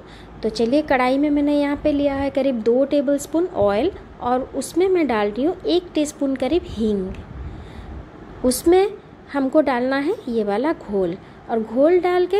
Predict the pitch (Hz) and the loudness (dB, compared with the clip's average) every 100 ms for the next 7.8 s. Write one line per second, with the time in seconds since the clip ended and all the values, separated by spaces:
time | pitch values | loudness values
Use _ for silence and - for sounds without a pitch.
0 | 440 - 311 269 233 254 370 427 403 359 | 2 0 -2 0 0 0 2 2 2 2
1 | 339 339 330 311 339 415 427 - - - | 0 0 0 0 0 0 -4 -16 -14 -14
2 | - - 311 349 339 330 320 359 - - | -6 -2 0 2 4 2 2 0 0 -10
3 | - - - - - 208 208 226 269 311 | -16 -18 -20 -16 -8 -6 -2 0 2 2
4 | 302 311 - - - - - - 226 208 | 2 -2 -4 -20 -20 -20 -16 -4 -2 0
5 | 214 226 240 330 320 220 196 196 311 302 | 2 2 2 2 2 -2 -2 2 4 4
6 | 247 214 202 190 202 226 254 311 269 214 | 2 -4 -4 -6 -4 -4 -2 -2 -2 -4
7 | - 190 196 202 190 196 208 | -6 -4 -2 0 0 0 -2